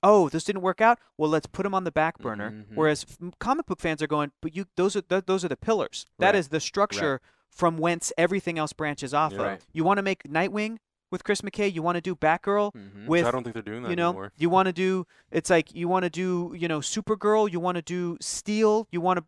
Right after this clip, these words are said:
Speaker 1: you know, do all these different things. That's great. They branch off
Speaker 3: They
Speaker 1: from
Speaker 3: come from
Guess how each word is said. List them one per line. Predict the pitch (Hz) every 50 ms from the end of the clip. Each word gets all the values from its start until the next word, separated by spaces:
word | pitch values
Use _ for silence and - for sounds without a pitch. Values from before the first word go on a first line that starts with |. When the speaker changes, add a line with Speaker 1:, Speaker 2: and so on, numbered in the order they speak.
| _ -
Speaker 1:
you | 185 180
know, | 165 151
do | - 196 202
all | 196
these | 185 190 -
different | - 175 180 180
things. | - 208 196 170 - - _ _ -
That's | 170 170 - -
great. | - 240 233 190 - _ _ _ _ _ -
They | 170 170
branch | 151 - 160 175 185 170 - - -
off | 170 170 170 - -
Speaker 3:
They | - - - 220
Speaker 1:
from | 247 226 165
Speaker 3:
come | 175 175 170 160
from | - - 160 180 185 156 127 127 143 170